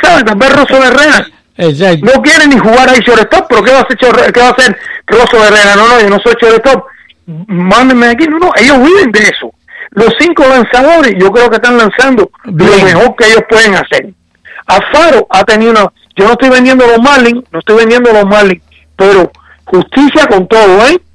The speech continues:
Speaker 1: Porque si al mismo tiempo se le critica de esto y lo otro, ¿dónde están ustedes los fanáticos?
Speaker 2: Exactamente.
Speaker 1: O sea, ¿dónde? Porque, y es una cosa que hay, hay días que han regalado tickets, y yo no estoy aquí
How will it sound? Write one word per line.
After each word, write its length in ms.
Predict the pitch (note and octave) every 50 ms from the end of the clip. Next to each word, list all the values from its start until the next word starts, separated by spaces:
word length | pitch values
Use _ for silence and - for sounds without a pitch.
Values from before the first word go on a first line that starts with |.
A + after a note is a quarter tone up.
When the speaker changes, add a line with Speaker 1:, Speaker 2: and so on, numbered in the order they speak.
| _ _ _ _ _ -
Speaker 1:
Porque 240 | - F#3 F3 G3 D#3+ -
si 60 | -
al 100 | F3 E3+
mismo 260 | A3 C#4 D4+ D4+ C#4
tiempo 260 | - D4+ D#4 D4+ C#4+ A3
se 120 | - A3+
le 100 | A3 G#3
critica 420 | G3+ G#3 G#3+ G#3 C#4+ C4+ C#4+ A#3 A#3
de 60 | C4+
esto 140 | C4+ C4+ B3
y 20 |
lo 60 | D4 D4
otro, 220 | C4 A3+ G3+ -
¿dónde 240 | - A#3+ C4+ C#4 C#4
están 240 | A#3+ - C#4 C4+ C4+
ustedes 340 | B3 - - C4+ C4 B3+ A#3+
los 100 | G#3+ -
fanáticos? 500 | G#3+ G3+ G3 F#3+ F3 - C#3+ - - G#3+ -
Speaker 2:
Exactamente. 1080 | - E3+ D3 C#3 - - D#3+ F3 F3 D3+ F#3 F3+ D#3+ E3 D#3 C#3+ B2 A#2 B2+ A2 G#2+ - _ _ -
Speaker 1:
O 100 | - C#3
sea, 160 | - F#3+ F#3+
¿dónde? 240 | A3 B3+ C4 B3 G#3+
Porque, 300 | E3 G#3 G3 G3+ E3 - - - -
y 80 | - F3+
es 140 | G3 G#3
una 160 | A#3+ B3+ C4 B3
cosa 240 | C#4 C4+ G3+ A3+
que 60 | G#3+ A3+
hay, 80 | A3+ -
hay 220 | - - G3+ A#3 B3+
días 140 | C4+ A#3 G3+
que 80 | B3
han 80 | B3+ B3
regalado 400 | B3+ A#3+ G#3+ G#3+ A3 A3+ A3 G#3
tickets, 440 | A3 B3 G3+ F#3 G3 G3 G3 - - - _ _ _ _ _ _ _ _ _ _ _ _ _ _ -
y 120 | E3 E3
yo 100 | G3 A3+
no 80 | A3+ A3+
estoy 160 | A3 A3+ A3+
aquí 180 | A3 G#3+ A3+